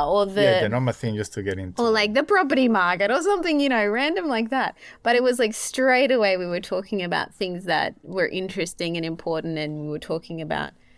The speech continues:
Speaker 2: Yeah, I remember. Look, we were
Speaker 1: different
Speaker 2: talking about
Speaker 1: stuff.
Speaker 2: planets, uh, like, uh, the cosmos, talking about metaphysics,
Speaker 1: Yeah.
Speaker 2: philosophy,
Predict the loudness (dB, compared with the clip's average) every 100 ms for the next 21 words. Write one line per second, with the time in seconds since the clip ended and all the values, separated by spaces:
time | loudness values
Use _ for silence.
0 | -20 _ _ _ _ _ _ _ -2 0
1 | 2 2 2 2 4 4 2 0 0 0
2 | 0 -2 -6 -8 -2 -2 -2 -4 -8 -10
3 | -10 -8 -10 -10 -10 -12 -6 -4 -4 -8
4 | -8 -12 -20 -20 _ -6 -6 -4 -4 -6
5 | -10 -6 -2 -2 -2 -6 -8 -6 -2 0
6 | 0 0 -4 -4 -8 -8